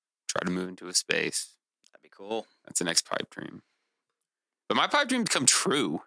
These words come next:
Speaker 2: Hell yeah, they do.
Speaker 1: They do.
Speaker 2: I've always said it. If I ever, like, won the lottery, you're the first person I would invest in.
Speaker 1: Yeah, dude, we got ideas. So
Speaker 2: <laughs> 'Cause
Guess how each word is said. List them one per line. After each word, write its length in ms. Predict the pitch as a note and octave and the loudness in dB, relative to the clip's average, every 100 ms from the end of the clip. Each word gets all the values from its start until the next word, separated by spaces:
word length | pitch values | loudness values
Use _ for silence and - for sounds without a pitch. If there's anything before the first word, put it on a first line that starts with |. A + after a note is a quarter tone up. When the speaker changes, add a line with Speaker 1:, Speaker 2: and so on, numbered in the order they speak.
| _ _ _ _ | _ _ _ _
Speaker 2:
Hell 140 | B2 C#3 | -4 -2
yeah, 140 | D3+ | 0
they 140 | A2+ G2 | 0 -2
do. 200 | G2+ A2+ _ | -2 -4 _
Speaker 1:
They 120 | - C3+ | 0 4
do. 420 | B2+ A2 E2+ F#2+ - | 4 4 0 -2 -2
Speaker 2:
I've 140 | F3+ | 0
always 220 | C4 C4 | 2 4
said 180 | - D3+ | 4 2
it. 80 | A2 | -2
If 120 | F#2+ | -4
I 120 | A2 | -2
ever, 240 | C3+ C3 B2+ | -2 -2 -4
like, 200 | A2+ G#2+ | -4 -6
won 180 | G2 A#2 | -6 -4
the 80 | G#2+ | -2
lottery, 380 | G2+ A2 E2+ F2 | -2 -2 -4 -4
you're 100 | G2+ | -6
the 60 | |
first 260 | - G#2 - | -4 -4 -4
person 240 | G#2 G2 | -4 -2
I 80 | F#2+ | -2
would 100 | F#2+ | -4
invest 340 | E2+ F2 F2+ - | -6 -4 -2 -4
in. 80 | D#2 - | -8 -4
Speaker 1:
Yeah, 80 | G2+ | 0
dude, 140 | F2 | 0
we 120 | G2 | 2
got 120 | A2 G#2 | 2 2
ideas. 500 | G2 G2 F2 - - - | 0 0 -2 -6 -12 -4
So 40 | F2+ | -4
Speaker 2:
<laughs> 120 | |
'Cause 100 | E2+ | -2